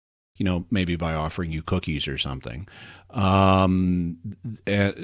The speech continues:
that would be part of God's providence. So God would allow the demon to protect you in that way, but God would do it for his own purposes, presumably to help you stay on the light side or do more good in the world or something like that.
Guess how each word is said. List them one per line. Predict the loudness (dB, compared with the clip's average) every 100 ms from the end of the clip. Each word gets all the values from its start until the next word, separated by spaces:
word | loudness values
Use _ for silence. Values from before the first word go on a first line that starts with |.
| -14
that | -14 -4 2 2
would | 2 0
be | 0
part | 0 4 4
of | 4
God's | 2 0 0
providence. | 0 4 4 4 -2 -4 -2
So | -2 0
God | 2 2 0
would | 0 -2 -2 -4
allow | -2 0 2 2
the | 2
demon | -2 -2 -4
to | -4
protect | -4 0 -2 -2
you | -4
in | -4
that | -4 -8 -8
way, | -8 -6 -6 -6 -8 -14 -4
but | 0 0 -2 -12 -6
God | 0 0 0
would | -4 -6 -4
do | 0 0
it | 0
for | -2 -2
his | 2 4
own | 6 6
purposes, | 2 -2 -4 -10 -10 -10 -12 -10
presumably | -6 -4 -4 -4 -4 -4 -4
to | -2 -2 -2 -4 -14 -20 -20 _ _
help | 0 2
you | 0
stay | -2 0 0
on | 2 2
the |
light | 4 4 2
side | -2 -4 -6 -10 -16 -8
or | -4 -4
do | -4 -2 -2
more | 0 0
good | 2 2
in | 2
the | -4
world | -6 -8 -6
or | -6
something | -4 -4 -4 -4
like | -4 -2
that. | 0 2 0